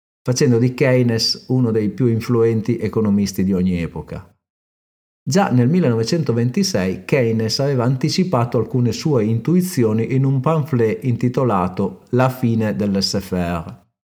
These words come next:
Non si trattava di un testo di economia in senso stretto, piuttosto un testo di storia delle idee,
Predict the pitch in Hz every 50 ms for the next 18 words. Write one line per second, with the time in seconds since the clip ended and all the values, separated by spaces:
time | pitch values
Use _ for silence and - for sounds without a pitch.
0 | _ _ _ _ _ _ _ _ _ _ _ _ _ _ _ _ - 160 175 170
1 | 185 170 - 160 151 139 - - 127 110 107 107 107 107 107 101 95 - 110 110
2 | - - 113 110 107 101 - 113 110 107 110 123 127 113 101 92 110 104 98 -
3 | 110 98 - - 110 104 101 92 90 92 - - 90 90 - - - - - _
4 | _ _ _ _ - 175 180 180 156 151 - 151 131 123 - - - 170 147 131
5 | - 147 143 131 - 143 123 120 120 - - 131 123 123 120 113 113 110 110 110
6 | 107 107 127 127 123 117 107 101 98 95 - - - -